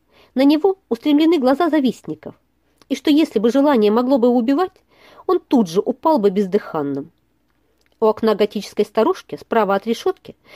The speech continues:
стоит мужчина лет тридцати. Как и капитан, он мрачен и уныл, а лицо его с резкими чертами потемнело от солнца.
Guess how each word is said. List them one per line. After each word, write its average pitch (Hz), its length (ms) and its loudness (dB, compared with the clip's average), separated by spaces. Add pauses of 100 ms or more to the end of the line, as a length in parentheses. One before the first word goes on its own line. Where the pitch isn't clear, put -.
(140)
стоит 339 260 -2
мужчина 202 500 -2
лет 262 200 0
тридцати. - 640 -6 (520)
Как 381 160 0
и 381 60 2
капитан, 226 600 -2
он 214 160 2
мрачен 240 380 0
и 254 120 -4
уныл, 196 420 0 (520)
а - 80 2
лицо 262 320 0
его 196 240 0
с - 100 -10
резкими 233 380 0
чертами 233 520 -2
потемнело 285 560 0
от 262 120 -4
солнца. 151 540 -6